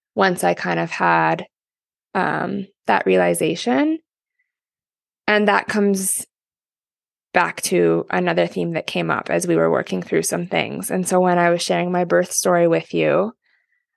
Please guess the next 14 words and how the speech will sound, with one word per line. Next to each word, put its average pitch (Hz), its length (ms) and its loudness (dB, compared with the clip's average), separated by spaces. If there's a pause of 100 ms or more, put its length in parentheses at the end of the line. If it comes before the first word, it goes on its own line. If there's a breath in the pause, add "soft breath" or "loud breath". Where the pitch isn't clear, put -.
(120)
I 175 560 2 (120)
had 202 160 -2
made 202 200 2
a 226 60 0
comment 165 500 -8
about 165 400 0
how 165 720 -4 (160)
I, 165 840 2 (300)
in, 190 240 0 (260)
during 202 400 2
birth, 175 360 2
during 190 260 -2
transition 175 720 -2
specifically, 170 1120 0